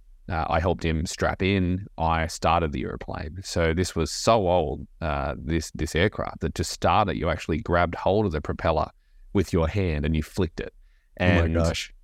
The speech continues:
Speaker 1: it would, it would start up. And this morning, it was actually the nicest this airplane had started for me. It was just beautiful. It purred to life. And,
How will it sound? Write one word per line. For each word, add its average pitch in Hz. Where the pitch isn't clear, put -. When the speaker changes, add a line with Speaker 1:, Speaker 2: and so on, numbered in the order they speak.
Speaker 1:
it 98
would, 87
it 90
would 98
start 87
up. 80
And 95
this 110
morning, 98
it 73
was 82
actually 98
the 82
nicest 92
this 90
airplane 85
had 80
started 82
for 85
me. 71
It 73
was 71
just -
beautiful. 90
It -
purred 82
to -
life. 78
And, 73